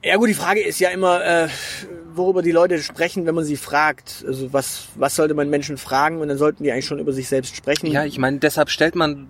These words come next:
Speaker 2: doch Fragen, damit man nicht dieses ewige Frage-Antwort-Spiel und du und du und du hast, sondern damit man ins Erzählen kommt.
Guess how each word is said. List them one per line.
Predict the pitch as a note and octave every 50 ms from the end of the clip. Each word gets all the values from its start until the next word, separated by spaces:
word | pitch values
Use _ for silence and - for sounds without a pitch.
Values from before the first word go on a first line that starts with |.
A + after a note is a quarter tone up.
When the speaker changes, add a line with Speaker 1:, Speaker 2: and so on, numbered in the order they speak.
| -
Speaker 2:
doch | - C#3 C3+ - - - - -
Fragen, | - - - - - B2+ C3 D#3+ F3 E3+ D3+ C#3 B2+
damit | B2+ B2+ C3+ - -
man | C3+ C3
nicht | C3+ C3+ - -
dieses | D3 C3+ C3 C3 - - -
ewige | - D3 D3 E3 E3+ C#3+ C#3+ C#3
Frage-Antwort-Spiel | - - C3 C3 C3+ C3+ G#2 B2+ D3+ - F3+ E3 - - - F3 E3 C3+
und | A#2+ B2+ A#2+
du | C3 C3+ C#3
und | A#2+ A#2 B2 A#2 B2
du | A#2+ A#2+ A2
und | A2 A#2+ A#2 -
du | D3 E3+ G3 F#3+
hast, | F#3+ F#3+ - -
sondern | C#3+ C#3 C#3+ C#3+ C#3 C#3
damit | C3+ C3 C3+ B2+ B2
man | B2+ B2+ B2+ B2+ B2+ B2 - -
ins | - A#2+ A#2+ -
Erzählen | A#2 - - D#3+ F3+ F3+ C3+ A2
kommt. | - - A2 G#2+ A2 A2